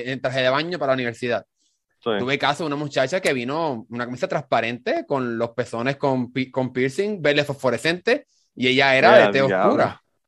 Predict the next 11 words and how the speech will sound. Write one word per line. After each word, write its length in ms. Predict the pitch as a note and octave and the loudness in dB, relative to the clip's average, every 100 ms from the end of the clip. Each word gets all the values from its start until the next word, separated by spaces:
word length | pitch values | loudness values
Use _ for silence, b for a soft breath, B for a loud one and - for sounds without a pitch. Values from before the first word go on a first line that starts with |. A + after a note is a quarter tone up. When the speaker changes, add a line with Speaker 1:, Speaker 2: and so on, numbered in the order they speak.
| _ | _
Speaker 1:
O 60 | A#2+ | -4
sea, 200 | D#3 C#3+ | -2 0
que 120 | C#3+ | 0
como 160 | C#3+ C#3 | -2 -4
que 260 | C3 A2 _ _ _ _ | -6 -8 _ _ _ _
tú, 140 | - E3+ - | -12 -8 -4
tú 160 | F3 | -4
quieres 300 | - F#3+ E4 | 4 4 6
que 100 | F3 | 2
te 140 | D3+ C#3+ | 2 4
vea 440 | C#3+ C#3+ C3+ B2+ | 6 6 4 2